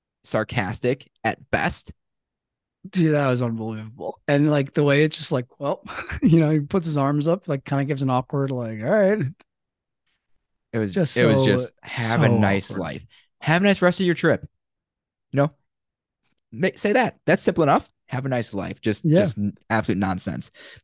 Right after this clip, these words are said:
Speaker 1: Um, so they get on,
Speaker 2: Um,
Speaker 1: just
Speaker 2: do we, they're, they're totally gonna get, like, we're gonna see those two together before the end of the show.
Speaker 1: Portia and Elby?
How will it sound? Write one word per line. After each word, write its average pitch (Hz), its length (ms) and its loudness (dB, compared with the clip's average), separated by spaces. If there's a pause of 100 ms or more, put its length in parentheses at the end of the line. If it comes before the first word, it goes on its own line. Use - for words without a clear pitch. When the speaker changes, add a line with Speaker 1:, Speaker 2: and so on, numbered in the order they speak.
(120)
Speaker 1:
Um, 110 140 4
so 127 120 4
they 135 160 6
get 151 120 4
on, 117 220 6
Speaker 2:
Um, 139 200 6
Speaker 1:
just 120 120 2
Speaker 2:
do 156 60 6
we, 170 220 4
they're, 202 380 4 (200)
they're 175 380 0
totally 139 480 2
gonna 110 220 -4
get, 104 180 -10 (200)
like, 110 200 -10
we're 131 120 0
gonna 110 140 0
see 110 140 -2
those 95 200 -6
two 101 140 -10
together 87 420 -10 (100)
before 110 280 -4
the 101 100 -6
end 87 120 -10
of - 60 -14
the 104 60 -12
show. 95 300 -10 (360)
Speaker 1:
Portia 107 260 0
and 90 60 -2
Elby? 113 340 -2